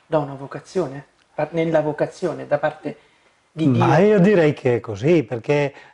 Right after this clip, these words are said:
Speaker 2: perché io stavo studiando, non sapevo ancora che tipo di prete <laughs> diventare,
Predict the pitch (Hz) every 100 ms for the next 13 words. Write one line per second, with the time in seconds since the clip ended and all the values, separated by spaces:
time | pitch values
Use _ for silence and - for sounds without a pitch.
0 | _ 147 123 151 151 147 147 160 170 -
1 | 127 127 - 160 151 135 120 110 110 127
2 | - 131 156 147 131 151 147 135 _ _
3 | _ _ - 151 131 _ 180 156 - 127
4 | 135 - - 147 - 127 104 127 123 147
5 | - 151 135 120